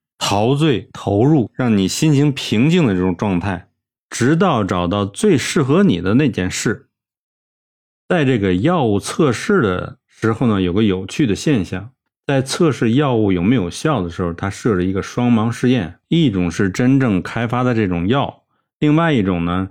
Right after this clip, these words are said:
设置一个对照，这个对照呢，就没有任何的药效，就是纯用面粉做的或者是白糖啊做成的药剂，就告诉这个病人说，“哎，你这个很有可能是药，管用。”但是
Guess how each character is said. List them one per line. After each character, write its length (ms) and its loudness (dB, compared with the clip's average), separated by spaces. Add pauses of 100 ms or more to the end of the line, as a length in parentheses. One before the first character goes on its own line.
(100)
设 240 0
置 140 2
一 20 2
个 120 0
对 220 2
照， 320 -4 (100)
这 120 -2
个 80 0
对 180 2
照 240 0
呢， 160 0
就 100 -2
没 160 2
有 120 0
任 240 0
何 120 -4
的 120 0
药 200 0
效， 440 -4 (200)
就 120 -2
是 180 -2
纯 640 -2
用 240 2
面 240 2
粉 200 -2
做 200 0
的 120 0
或 160 -2
者 160 2
是 460 2
白 140 -2
糖 240 -2
啊 280 -4
做 200 0
成 160 -2
的 80 2
药 240 2
剂， 320 -2 (480)
就 100 2
告 380 0
诉 240 0
这 180 0
个 260 -2 (220)
病 180 2
人 380 0
说 220 0 (100)
，“哎， 360 -2
你 140 2
这 140 2
个 240 0 (240)
很 160 -2
有 80 2
可 140 -4
能 160 0
是 160 -2
药， 340 -4 (220)
管 160 -2
用。” 260 0 (800)
但 180 2
是 400 0